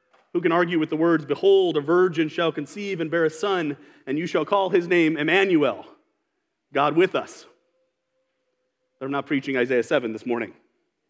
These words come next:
Or maybe your favorite is Isaiah nine. "For unto us a child is born, to us a son is given.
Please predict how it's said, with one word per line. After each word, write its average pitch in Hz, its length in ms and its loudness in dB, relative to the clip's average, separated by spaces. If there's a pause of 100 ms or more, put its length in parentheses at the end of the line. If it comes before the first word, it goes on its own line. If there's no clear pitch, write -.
(1200)
Or 170 80 0
maybe 262 220 4
your 247 100 4
favorite 214 380 2
is 185 120 2
Isaiah 190 360 2
nine. 202 500 2
"For 196 200 0
unto 220 220 2
us 202 240 -2
a 190 80 2
child 196 360 2
is 175 80 0
born, 196 400 4
to 180 120 -2
us 202 240 0
a 165 80 -4
son 202 360 0
is 160 120 2
given. 185 460 2